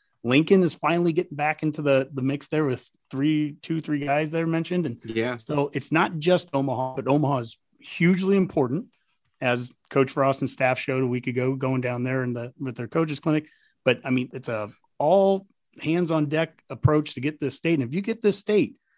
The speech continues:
Speaker 1: I mean, twenty twenty-four, Caleb Benning and Daniel Kaelin and Devon Hall, twenty twenty-five, Tyson Terry and Christian Jones already. This staff is sending the offers out. And, uh, you know, those in-state kids, I mean, get to camps here and, and get yourself, get your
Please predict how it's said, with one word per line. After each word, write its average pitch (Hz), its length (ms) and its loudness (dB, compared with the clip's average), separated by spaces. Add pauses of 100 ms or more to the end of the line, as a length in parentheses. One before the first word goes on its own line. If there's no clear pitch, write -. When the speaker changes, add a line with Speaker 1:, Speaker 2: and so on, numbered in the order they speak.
(120)
Speaker 1:
I 139 40 2
mean, 151 360 4
twenty 190 260 2
twenty-four, 185 520 2
Caleb 165 340 -2
Benning 151 320 2
and 104 220 -8
Daniel 151 280 2
Kaelin 151 440 0
and 107 100 -6
Devon 139 300 0
Hall, 143 260 2
twenty 165 280 -2
twenty-five, 165 580 0
Tyson 156 380 -4
Terry 156 280 -2
and 110 100 -4
Christian 147 360 -4
Jones 143 280 2
already. 113 280 -6 (480)
This 143 160 2
staff 156 440 2
is 139 120 -2
sending 175 600 0
the 127 140 -4
offers 135 380 -2
out. 135 260 2 (460)
And, 117 320 -2
uh, 107 240 0 (340)
you 135 100 0
know, 107 160 0
those 139 320 2
in-state 180 360 6
kids, 180 200 4
I 123 40 -2
mean, 117 140 -4
get 151 180 -2
to 180 80 -2
camps 170 360 0
here 170 220 4
and, 123 120 -2
and 117 300 -6
get 156 220 -2
yourself, 165 360 2
get 147 180 -4
your 131 240 -2